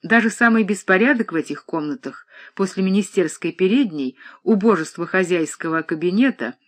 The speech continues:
и разлагающегося великолепия мёртвых залов, даже беспорядок казался приятным, потому что красноречиво свидетельствовал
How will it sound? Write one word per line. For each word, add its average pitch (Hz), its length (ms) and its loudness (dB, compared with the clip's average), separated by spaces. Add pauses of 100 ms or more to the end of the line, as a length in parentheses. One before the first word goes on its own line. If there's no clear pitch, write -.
(360)
и 185 80 0
разлагающегося 185 920 0
великолепия 180 640 0
мёртвых 156 460 -6
залов, 202 420 0 (640)
даже 226 460 2
беспорядок 190 840 0
казался 185 440 -2
приятным, 233 720 0 (380)
потому 175 340 -2
что 190 200 -4
красноречиво 190 640 -2
свидетельствовал 190 920 -4